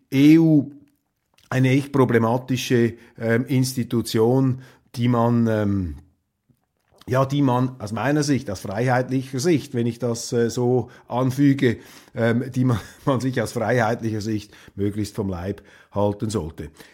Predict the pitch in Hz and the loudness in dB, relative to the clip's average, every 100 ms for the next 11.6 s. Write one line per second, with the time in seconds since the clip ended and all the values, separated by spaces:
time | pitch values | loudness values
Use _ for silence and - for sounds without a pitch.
0 | _ _ - 127 143 185 202 196 190 196 | _ _ -2 2 2 2 0 2 4 4
1 | 190 185 170 175 170 - 160 165 170 165 | 4 2 2 2 2 0 2 2 2 0
2 | 180 190 185 170 160 131 185 - 170 170 | 2 2 2 4 4 2 -4 -4 -2 0
3 | 180 170 160 160 147 143 143 147 185 170 | 0 0 2 0 0 0 4 4 6 4
4 | 160 165 151 139 175 190 180 - 165 170 | 2 2 2 4 2 4 0 0 0 2
5 | 156 160 151 208 - - 156 123 147 151 | 4 4 6 4 2 2 0 2 0 0
6 | 139 135 165 - 160 - 143 143 151 160 | 0 0 0 -2 -8 -2 -2 2 2 2
7 | 151 151 143 135 - - - - 143 180 | 2 2 2 0 -6 -20 -12 0 2 2
8 | - 185 175 180 160 160 147 143 156 147 | 2 2 2 2 -4 -4 -6 -2 0 2
9 | 139 135 131 139 165 131 135 143 143 120 | 4 4 4 2 0 -2 2 2 0 -2
10 | 131 127 151 147 143 135 131 123 135 143 | 0 0 -2 -2 -2 0 -2 0 2 2
11 | 135 123 120 120 127 117 | 2 2 2 4 2 0